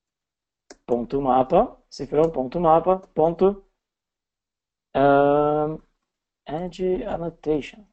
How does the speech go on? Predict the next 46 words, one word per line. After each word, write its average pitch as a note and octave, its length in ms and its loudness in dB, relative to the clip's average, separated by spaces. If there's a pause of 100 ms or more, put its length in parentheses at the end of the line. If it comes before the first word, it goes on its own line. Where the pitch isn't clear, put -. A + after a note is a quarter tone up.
(760)
E C#3 60 -6
aí D3 60 0
ele C#3+ 100 2
vai D3 140 4
adicionar D#3+ 640 0 (340)
essa D3 180 -6
anotação D#3+ 520 0
que, A3+ 340 -2 (760)
ah, E3+ 180 -4
não F#3+ 160 0
dei G3+ 100 6
um G#3+ 80 4
nome G3 200 0
pra G3+ 140 4
ela F#3+ 160 6
ainda. D#3 220 0
Deixa C3+ 240 -6
eu D#3+ 40 -14
dar D3+ 60 0
um D3 40 -2
nome C3+ 220 -6
pra - 140 -10
ele. - 120 -16 (100)
Vou - 80 -20
colocar, C3+ 460 -2
chamar D3 260 -2
de D3 80 -4
pin. B2 340 -12 (1400)
E C#3 60 -4
aí, C#3+ 180 -6
add C3+ 180 2
annotation, F3 560 -2 (280)
pin. D3 280 -6 (840)
Beleza. B2+ 460 -2 (720)
Deixa E3 160 -2
eu E3+ 40 0
confirmar D#3+ 340 0
aqui D#3 120 -6
no D3+ 60 -4
meu D3 100 2
slide C3 320 0
se - 80 -20
o - 40 -18
código B2 260 -6
tá E3+ 100 -2
certo. E3 500 -2